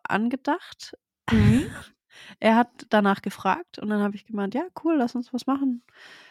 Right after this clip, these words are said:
Speaker 1: Freitag, Samstag, Sonntag, ich bin free.“ Dann war Sonntag und er hat sich immer noch <laughs> nicht gemeldet.
Speaker 2: Mhm, der
Speaker 1: Und dann
Speaker 2: Klassiker.
Speaker 1: war ich sauer. Und dann habe ich dank dir auch so 'n bisschen den Mut gefasst, auch endlich mal was zu sagen.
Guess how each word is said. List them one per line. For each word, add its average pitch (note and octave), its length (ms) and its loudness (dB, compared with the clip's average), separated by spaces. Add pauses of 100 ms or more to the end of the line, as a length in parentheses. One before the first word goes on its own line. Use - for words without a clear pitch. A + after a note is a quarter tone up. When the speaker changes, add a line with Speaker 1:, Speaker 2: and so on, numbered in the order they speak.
Speaker 1:
Freitag, A#3 400 2
Samstag, A3+ 360 -2
Sonntag, B3+ 300 2
ich - 140 -4
bin G#3 160 0
free.“ A#3+ 440 0 (340)
Dann G#3 180 0
war G#3 120 2
Sonntag C4+ 520 -4
und G3+ 120 -10
er G#3+ 120 -2
hat A3+ 140 -2
sich G#3 160 -8
immer A3 180 -6
noch G3 120 2
<laughs> - 140 -6
nicht - 140 -6
gemeldet. A3 880 -2
Speaker 2:
Mhm, E3 920 -2
der G3 120 -4 (340)
Speaker 1:
Und - 160 -4
dann F3+ 200 0
Speaker 2:
Klassiker. - 0 -
Speaker 1:
war A3+ 140 4
ich C4 100 -6
sauer. G#3+ 540 -4
Und G3 180 -4
dann G#3+ 180 2
habe A#3+ 160 0
ich - 200 -10 (260)
dank G#3 320 -2
dir C#4+ 360 -2
auch B3 160 -2
so A3+ 200 -6
'n G#3 140 -10
bisschen A3+ 320 -6
den G3+ 140 -4
Mut A3+ 280 -4
gefasst, - 580 -6 (260)
auch G3+ 200 0
endlich - 340 -4
mal G3 160 0
was F#3 160 -6
zu F3 140 -8
sagen. F3+ 480 -2